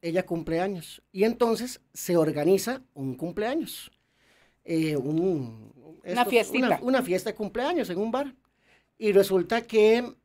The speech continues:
Speaker 1: llego yo a la fiesta. Bueno, para empezar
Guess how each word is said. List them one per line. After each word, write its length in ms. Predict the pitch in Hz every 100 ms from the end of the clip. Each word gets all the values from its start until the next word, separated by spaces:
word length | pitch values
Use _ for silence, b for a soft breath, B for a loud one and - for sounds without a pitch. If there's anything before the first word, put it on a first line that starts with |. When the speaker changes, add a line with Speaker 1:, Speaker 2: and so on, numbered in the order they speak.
| _ 175
Speaker 1:
llego 380 | 143 151 147
yo 180 | 180 285 285 _ _ _ _ _ _ -
a 100 | 147
la 140 | 135 131
fiesta. 420 | 233 254 185 131 _
Bueno, 220 | 185 196 -
para 140 | 151
empezar 500 | 139 143 202 254